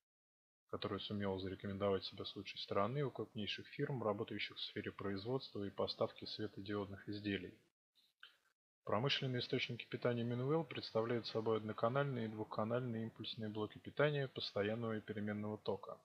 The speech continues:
В импульсных блоках питания стабилизация напряжения обеспечивается посредством, а, отрицательной обратной связи, которая позволяет поддерживать выходное напряжение на относительно постоянном уровне вне зависимости от величины нагрузки и колебаний входного напряжения.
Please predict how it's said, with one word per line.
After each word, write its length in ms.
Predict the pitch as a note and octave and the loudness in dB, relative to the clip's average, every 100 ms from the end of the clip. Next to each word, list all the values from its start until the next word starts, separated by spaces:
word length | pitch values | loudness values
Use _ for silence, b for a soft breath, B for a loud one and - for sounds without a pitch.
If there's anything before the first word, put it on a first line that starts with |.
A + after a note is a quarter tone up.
| _ _ _ _ | _ _ _ _
В 120 | B2+ | 0
импульсных 500 | D3+ C#3+ B2+ - B2 | 0 0 -2 0 0
блоках 340 | A#2 B2 - - | 2 0 0 -4
питания 420 | B2+ - E3 C3 | 4 6 8 6
стабилизация 680 | - A#2+ G#2+ A2+ A#2+ - A#2 | 0 -4 -2 2 4 2 0
напряжения 540 | A2 A#2+ A#2+ C#3+ C3+ | -2 0 0 2 2
обеспечивается 760 | A2+ G#2 - B2+ - A2 G2+ - | 2 0 -2 0 0 0 -2 -4
посредством, 840 | - G#2 - B2+ - - A2 G#2+ G#2+ | 0 0 2 0 0 -2 -2 0 0
а, 200 | G#2 G#2 | 0 0
отрицательной 600 | - - A2+ G#2+ A2 G#2+ | -4 -2 0 0 0 2
обратной 380 | G#2 G#2 A2 | 2 2 0
связи, 520 | G#2+ - A#2 G2 F#2 F#2+ - _ _ _ _ | -6 2 4 4 2 -10 -16 _ _ _ _
которая 280 | - G2+ G2+ | -6 0 0
позволяет 480 | G2 G2 G#2 G2+ G2 - | 0 2 4 4 2 2
поддерживать 560 | G2+ G2+ G2+ F#2+ F#2 | 2 2 0 -2 -4
выходное 480 | G2+ - G#2+ G2+ G2+ | -6 2 2 2 0
напряжение 600 | G2 - G#2+ C#3+ D3+ A2 | -2 -4 -2 0 2 2
на 140 | G2 | 2
относительно 640 | G2 - G#2 - G2+ G2+ F#2+ | 0 0 -2 -2 -6 -6 -6
постоянном 580 | - - G2+ G2+ G2+ | -6 0 2 4 2
уровне 480 | A#2 C#3 B2+ B2 A#2+ - b b b _ - | 2 2 2 2 -2 -4 b b b _ -8
вне 180 | A2 G2 | -4 2
зависимости 600 | G#2 G#2 G2+ A2 G2+ G#2 | 4 4 2 -2 -2 -2
от 140 | G2 | 0
величины 460 | G#2 G2+ - G#2 G#2 | 0 0 0 0 2
нагрузки 600 | G#2+ G#2+ C3 C#3+ - G#2+ | 4 4 2 0 -2 -2
и 380 | G2+ G#2+ A#2 A2 | -2 -2 -4 -4
колебаний 500 | - G#2+ G#2+ G#2+ G2+ | -2 2 4 4 2
входного 480 | - G#2+ G#2 G#2+ | 0 0 2 0
напряжения. 560 | G2+ G2+ A2 A2+ A2 F#2+ | -2 -2 0 0 0 -4